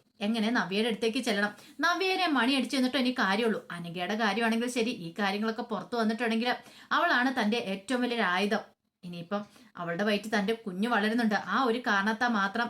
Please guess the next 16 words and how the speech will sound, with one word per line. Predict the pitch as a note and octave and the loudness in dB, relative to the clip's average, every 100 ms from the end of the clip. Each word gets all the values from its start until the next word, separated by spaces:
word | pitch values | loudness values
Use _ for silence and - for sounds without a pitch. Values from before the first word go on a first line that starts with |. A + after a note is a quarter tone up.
| - | -4
തന്നെ | D#4+ D#4+ D#4 | -4 0 2
അനന്തപുരിയിൽ | C4+ C4 C4+ C#4 | 2 2 0 0
നിന്ന് | C#4 - | -2 -2
പുറത്താക്കത്തില്ല. | C#4+ C4+ C#4 D4 B3+ A#3+ - - - - _ C4 | -4 -2 0 0 0 0 0 -8 -20 -20 _ -6
അപ്പം | D4+ C#4+ - - | -2 -2 -4 -6
അവളുടെ | G3+ G3+ A3 | -2 0 0
അടുത്തേക്ക് | B3 B3+ C4+ | 2 0 0
പോവാം | B3+ G#3+ A3 - | 0 0 0 -4
എന്നൊക്കെ | F3+ G3 A3+ | -8 -6 -2
വിചാരിച്ച് | A3+ G#3+ G#3 B3 A3+ | 0 2 2 2 0
നേരെ | G3+ A3+ - - - | 2 0 -2 -12 -2
അഭി | D#4 E4 D#4 - _ _ _ _ _ _ _ _ - | 0 0 -2 -6 _ _ _ _ _ _ _ _ -6
നവ്യനെ | G#3 F#3+ G#3 A3+ | -4 -2 -2 0
കാണാനായിട്ട് | A3 G#3 G#3 | 0 2 2
അങ്ങോട്ട് | A3+ A3 G#3 | 0 0 0
ചെല്ലുവാണ്. | F3+ G#3 | 0 0